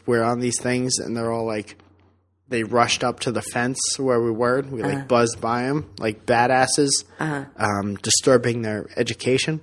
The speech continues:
Speaker 1: And then, uh, there was a clearing in the woods that was pretty much just, like, kind of marsh and dirt and, like, essentially just, like, a ma-, uh, n-,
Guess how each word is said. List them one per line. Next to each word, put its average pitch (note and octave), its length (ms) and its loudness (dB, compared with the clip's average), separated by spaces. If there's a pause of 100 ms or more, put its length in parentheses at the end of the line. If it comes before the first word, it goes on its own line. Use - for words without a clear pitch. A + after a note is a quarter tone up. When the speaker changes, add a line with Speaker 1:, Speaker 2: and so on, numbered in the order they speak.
(1300)
Speaker 1:
And A2+ 180 2
then, A2+ 460 0
uh, G#2+ 400 -4
there B2 120 2
was A2+ 140 0
a G#2 60 -10
clearing D3+ 580 0
in C3+ 140 -2
the C3+ 80 0
woods D3+ 340 4 (100)
that - 140 0
was A#2 200 -2
pretty C#3 300 2
much C3+ 300 0
just, B2 240 0
like, G#2+ 160 -4
kind C3 280 -2
of A2+ 120 0
marsh A#2+ 540 2 (720)
and A2 240 -4
dirt C3 400 6
and, A#2+ 180 -4
like, G#2 320 -8
essentially A#2 600 -2
just, A2 260 -6
like, G#2 300 -6 (720)
a - 60 -8
ma-, A2 140 -4 (120)
uh, G2+ 340 -6 (100)
n-, D#2+ 120 -12